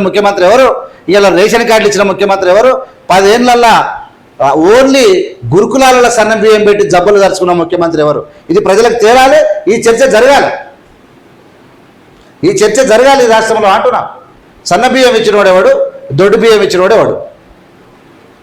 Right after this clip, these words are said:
ఇలా ఒడ్లు వరిసేను వేయొద్దన్న ముఖ్యమంత్రి ఎవరు? వరిసేను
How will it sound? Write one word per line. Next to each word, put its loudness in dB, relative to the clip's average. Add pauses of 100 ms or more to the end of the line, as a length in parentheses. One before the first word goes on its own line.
(640)
ఇలా 4 (100)
ఒడ్లు 2 (540)
వరిసేను 2
వేయొద్దన్న 2
ముఖ్యమంత్రి 0
ఎవరు? 2 (640)
వరిసేను 2